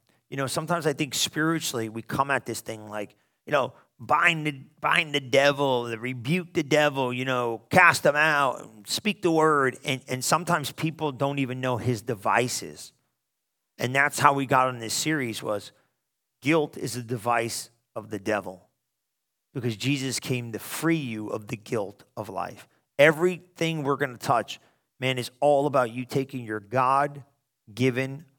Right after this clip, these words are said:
authority and overpower the enemy and his lies. And man, I am telling you what, we are exposing the enemy.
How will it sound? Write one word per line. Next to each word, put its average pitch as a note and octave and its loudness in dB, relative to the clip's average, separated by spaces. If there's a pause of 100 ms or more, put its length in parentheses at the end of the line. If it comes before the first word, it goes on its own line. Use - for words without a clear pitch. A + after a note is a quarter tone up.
(220)
authority G#2+ 2 (380)
and A#2+ -2 (220)
overpower C3+ 0
the B2 -4 (120)
enemy A2 -4 (120)
and A2+ -2
his G#2 -6
lies. G#2 2 (720)
And G#2+ -6
man, A2+ -2
I C3+ 2
am A2+ -6
telling C3 -4
you C3 -6
what, A#2 -2 (840)
we C#3+ 2
are A2+ 2
exposing C3+ -2 (120)
the - -12
enemy. G#2+ -8